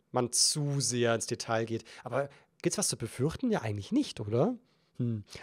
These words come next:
Also das mit dem Himmel ist doch was Schönes. An sich ist das sehr Tröstendes, aber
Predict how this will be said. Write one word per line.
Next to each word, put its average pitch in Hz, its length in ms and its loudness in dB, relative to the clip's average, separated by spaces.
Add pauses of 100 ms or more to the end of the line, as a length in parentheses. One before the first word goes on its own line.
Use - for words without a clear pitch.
Also 175 120 4
das 190 80 4
mit 170 80 2
dem 123 60 4
Himmel 190 200 10
ist 226 180 6
doch 208 120 8
was 196 100 6
Schönes. 190 320 8 (200)
An 143 140 4
sich 170 140 2
ist 113 80 0
das 143 140 2
sehr 131 100 4
Tröstendes, 120 640 0
aber 127 300 8